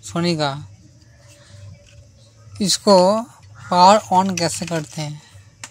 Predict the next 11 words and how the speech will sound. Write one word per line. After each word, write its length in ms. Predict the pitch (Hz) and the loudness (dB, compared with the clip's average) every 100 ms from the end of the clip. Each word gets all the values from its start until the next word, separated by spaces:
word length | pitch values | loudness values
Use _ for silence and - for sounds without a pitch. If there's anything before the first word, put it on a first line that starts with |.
| - | -20
ठीक 200 | - - | -14 -6
है। 80 | 185 - - _ - - - - - - - - 185 | -4 -4 -8 _ -20 -20 -20 -20 -18 -10 -6 -4 2
यहाँ 140 | 185 | 4
पर 120 | 208 190 | 4 2
देखिए, 400 | 190 - 202 208 | 0 -2 -2 -2
यहाँ 520 | 208 - 185 170 170 | -2 -6 -4 -2 0
हमारा, 240 | 180 185 180 | 0 -2 -4
हमारा 360 | 165 175 175 185 233 - _ - - - - - | -6 -4 -2 -4 -6 -12 _ -20 -20 -20 -20 -4
fourteen 340 | 170 160 180 175 | 0 2 0 -4
pin 240 | 180 175 | -2 -4
का 160 | 170 | -2